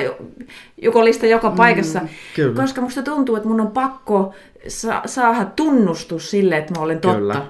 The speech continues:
Speaker 2: Mm.
Speaker 3: Erittäin hyvin sanottu, tulee mieleen, mä olin kerran yhdessä pelastusalan konfassa puhumassa, ja Tanskan, ää, yksi pelastuskomentaja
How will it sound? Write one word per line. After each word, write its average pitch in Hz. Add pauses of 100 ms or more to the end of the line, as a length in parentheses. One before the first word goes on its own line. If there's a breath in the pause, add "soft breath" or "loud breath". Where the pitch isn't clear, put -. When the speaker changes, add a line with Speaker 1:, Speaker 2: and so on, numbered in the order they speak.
(160)
Speaker 2:
Mm. 170 (100)
Speaker 3:
Erittäin 127
hyvin 95
sanottu, 95
tulee 98
mieleen, 101
mä 95
olin 92
kerran 92
yhdessä 95
pelastusalan 90
konfassa 98
puhumassa, 95 (760 loud breath)
ja 95
Tanskan, 127 (520 soft breath)
ää, 92 (960)
yksi 98
pelastuskomentaja 113